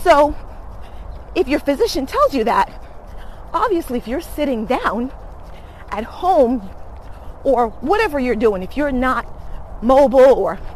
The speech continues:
if you're sedentary and someone says, "Okay, you need to move"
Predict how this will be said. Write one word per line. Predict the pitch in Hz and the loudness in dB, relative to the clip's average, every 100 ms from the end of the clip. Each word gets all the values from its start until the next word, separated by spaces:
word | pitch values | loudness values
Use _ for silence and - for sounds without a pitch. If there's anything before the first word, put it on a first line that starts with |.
| - | -12
if | - | -10
you're | 214 | -10
sedentary | 208 302 311 381 311 302 - - - - 233 | 2 4 4 2 0 0 -4 -12 -12 -6 -2
and | 214 220 - - | -2 -4 -8 0
someone | 302 302 262 | 0 2 0
says, | 247 - | -2 -4
"Okay, | 269 233 - | -6 -8 -4
you | 240 247 | -2 -2
need | 254 | -2
to | - | -4
move" | 233 359 277 226 | -4 -2 -2 -4